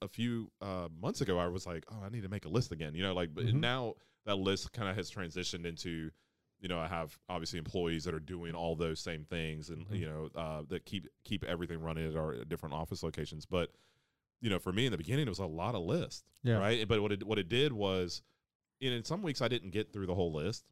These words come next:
Speaker 1: right? I was like, "Man, man, <laughs> I should make that list a little shorter,"
Speaker 2: Yeah,
Speaker 1: right?
Speaker 2: yeah.
Speaker 1: You know, but,
Speaker 2: This is my
Speaker 1: but
Speaker 2: month-,
Speaker 1: there
Speaker 2: my
Speaker 1: <laughs>
Speaker 2: monthly
Speaker 1: right,
Speaker 2: list.
Speaker 1: this is my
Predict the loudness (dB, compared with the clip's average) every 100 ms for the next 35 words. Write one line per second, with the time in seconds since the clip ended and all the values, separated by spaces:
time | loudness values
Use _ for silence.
0 | -4 0 2 2 0 -2 -2 2 0 0
1 | -2 0 0 4 4 4 4 4 4 4
2 | 2 2 6 10 10 10 4 -2 2 4
3 | 4 6 6 6 6 6 8 8 10 8
4 | 8 8 8 10 10 12 12 10 10 10
5 | 10